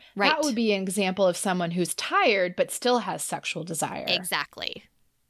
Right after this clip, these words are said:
Speaker 2: Right.
Speaker 1: Which I
Speaker 2: And
Speaker 1: think
Speaker 2: I,
Speaker 1: is
Speaker 2: and I think
Speaker 1: important to point out.
Speaker 2: I know. I think that's a lot of us. Um, but where for me, when I think I went through a, a, a period where I probably would have been diagnosed with H S D D, I had no interest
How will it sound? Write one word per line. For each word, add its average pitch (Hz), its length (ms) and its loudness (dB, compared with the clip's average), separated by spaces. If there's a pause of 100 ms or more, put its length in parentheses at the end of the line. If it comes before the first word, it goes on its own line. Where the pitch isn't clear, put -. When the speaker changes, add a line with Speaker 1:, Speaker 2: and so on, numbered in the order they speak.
(120)
Speaker 2:
Right. 180 320 -4
Speaker 1:
Which 208 160 -4
I 190 60 4
Speaker 2:
And 214 140 4
Speaker 1:
think 208 140 0
Speaker 2:
I, - 20 -2
Speaker 1:
is 175 60 2
Speaker 2:
and 214 80 2
I 214 100 2
think 220 240 -2
Speaker 1:
important - 400 -4
to - 80 -6
point 135 260 -4
out. - 400 -8
Speaker 2:
I 196 160 0
know. 165 320 -6
I 202 100 0
think 220 260 -2
that's 196 220 -2
a 175 60 -2
lot 175 400 2
of 156 100 -6
us. - 380 -6 (380)
Um, 190 240 0
but 214 160 2
where 208 240 4
for - 260 -4
me, 196 600 2
when 180 180 -2
I 185 200 0
think 185 440 -6
I 190 160 0
went 214 260 -4
through 175 200 0
a, - 120 0
a, 180 140 -2 (220)
a 175 60 -2
period 185 380 2
where 175 160 0
I 165 80 0
probably 175 320 0
would 170 140 0
have 165 100 0
been 160 140 -4
diagnosed 175 720 0
with 165 180 0
H 170 240 -2
S 160 160 2
D 180 160 0
D, 165 380 0 (340)
I 208 160 0
had 202 220 -6
no 185 240 -2
interest 170 520 -4